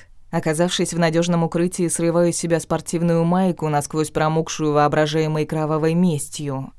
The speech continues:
Поднимаю взгляд на своё отражение, опираясь на деревянную столешницу, не замечая, как позади меня то и дело снуют остальные посетительницы клуба.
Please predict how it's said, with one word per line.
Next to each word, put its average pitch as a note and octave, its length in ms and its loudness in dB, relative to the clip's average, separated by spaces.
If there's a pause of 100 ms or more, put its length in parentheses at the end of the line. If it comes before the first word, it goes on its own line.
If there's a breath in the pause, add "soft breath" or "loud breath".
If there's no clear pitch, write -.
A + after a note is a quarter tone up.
(120)
Поднимаю E3+ 600 2
взгляд D#3+ 340 0
на D#3 140 -4
своё D#3 320 -2
отражение, D#3 800 -2
опираясь D3+ 400 0
на D3+ 100 -4
деревянную D3+ 540 0
столешницу, D3 1040 -4 (160)
не G3 180 6
замечая, F3+ 720 2
как - 180 -10
позади D#3 420 0
меня D#3+ 320 2
то - 140 -4
и D3+ 140 0
дело D#3+ 280 0
снуют D#3 440 -2
остальные E3+ 560 2
посетительницы D3 800 -6
клуба. C#3 560 -4